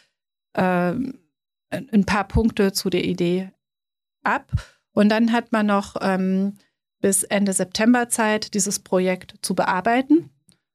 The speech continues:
und es dann bei uns eben einzureichen. Die Einreichung vom Projekt erfolgt dann eben, indem man den Code einreicht, denn wir sind ein Bundeswettbewerb für künstliche Intelligenz. Man stellt sein Projekt in einem Videopitch vor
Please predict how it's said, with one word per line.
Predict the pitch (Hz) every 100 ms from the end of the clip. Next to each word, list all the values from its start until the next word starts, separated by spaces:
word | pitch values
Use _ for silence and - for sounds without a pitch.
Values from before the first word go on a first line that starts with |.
| _ _ _ _
und | 190 190 202 - - _
es | 190 -
dann | 190 190
bei | 185
uns | 170 175 185 -
eben | 180 190
einzureichen. | 175 175 - 175 175 175 - 185 180
Die | 185
Einreichung | 196 190 185 180 180
vom | - 220 254
Projekt | 262 233 220 220 -
erfolgt | - 190 - 190 185 -
dann | 180 180
eben, | 180 180 180
indem | 175 175 170
man | 170 170
den | 170 170 170 - -
Code | - 196 240 - - _ _ _ _
einreicht, | - 208 220 226 214 254 - -
denn | 190 185
wir | 180
sind | 185
ein | 180 180
Bundeswettbewerb | 190 190 190 196 - 190 185 185
für | 196
künstliche | - 190 - 185 185
Intelligenz. | 175 175 180 180 202 247 254 - _ _ _ _ -
Man | 190
stellt | 175 202 196
sein | 196
Projekt | 185 185 185 185
in | 185
einem | 175 175
Videopitch | 208 240 240 - 240 - - -
vor | 214 208 214